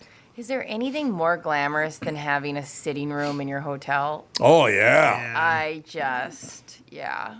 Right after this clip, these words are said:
Speaker 2: No, it's true. It's absolutely true. We were looking at, though, yesterday on the, on the family deal, 'cause we took the kids to Scotland when they were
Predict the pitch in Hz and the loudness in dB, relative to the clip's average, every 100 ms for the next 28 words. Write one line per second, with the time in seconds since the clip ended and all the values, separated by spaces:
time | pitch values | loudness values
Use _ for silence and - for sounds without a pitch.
0 | - 104 104 - - 110 110 92 - _ | -12 -8 -6 -8 -4 -2 -2 -4 -12 _
1 | - - 95 101 98 104 104 98 110 104 | -20 -8 -4 -4 -4 -4 -4 -6 -4 -4
2 | 90 - _ - - - - - 247 180 | -6 -10 _ -20 -20 -20 -6 0 4 4
3 | 196 302 240 113 98 92 - 120 101 120 | 4 2 0 0 0 0 -6 -8 -2 -2
4 | 135 117 104 92 92 95 95 87 107 131 | 0 0 2 2 0 -2 -4 -4 -2 0
5 | 117 98 95 90 - 90 - - - - | 0 0 -2 -4 -4 -8 -8 -18 -20 -20
6 | - - 151 151 175 170 123 139 113 98 | -20 -2 2 4 4 2 2 0 0 -4
7 | 101 - 101 104 - 92 92 90 87 85 | -6 -2 0 0 -2 -6 -6 -6 -6 -6
8 | 90 | -6